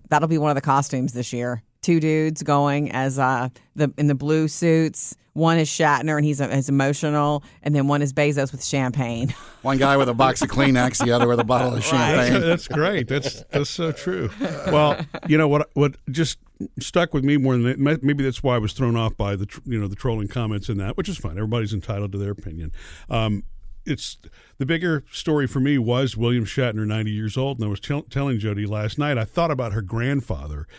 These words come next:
Speaker 3: you know,
Speaker 1: Yes.
Speaker 3: who's,
Speaker 2: Oh,
Speaker 3: who's
Speaker 2: yeah.
Speaker 3: ninety-two.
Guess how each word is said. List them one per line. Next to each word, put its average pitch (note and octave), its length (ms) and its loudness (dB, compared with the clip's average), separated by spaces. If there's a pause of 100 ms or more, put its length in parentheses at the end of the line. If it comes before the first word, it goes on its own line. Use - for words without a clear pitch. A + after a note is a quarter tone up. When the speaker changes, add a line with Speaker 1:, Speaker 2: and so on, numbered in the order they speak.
(300)
Speaker 3:
you C#3+ 140 -4
know, A2+ 80 2
Speaker 1:
Yes. G#2+ 120 -2
Speaker 3:
who's, A#2+ 320 0 (120)
Speaker 2:
Oh, - 180 -2
Speaker 3:
who's A2+ 140 0
Speaker 2:
yeah. A#2+ 80 4
Speaker 3:
ninety-two. A2+ 1300 0